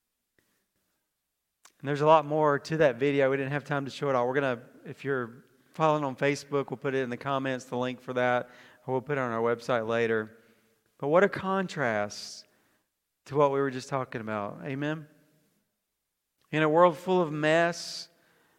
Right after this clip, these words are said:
in a world with all these things going on, so many difficult things, God put a lady named Shirley,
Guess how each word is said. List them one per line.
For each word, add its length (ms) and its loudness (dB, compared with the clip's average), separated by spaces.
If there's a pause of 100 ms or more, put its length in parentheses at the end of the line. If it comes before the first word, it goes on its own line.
(400)
in 100 -2
a 60 2
world 340 8
with 120 4
all 220 8
these 200 -2
things 240 -4
going 300 -2
on, 200 0
so 200 -4
many 160 -4
difficult 480 -4
things, 680 -8 (800)
God 340 4
put 120 0
a 60 4
lady 300 2
named 240 -6
Shirley, 640 -6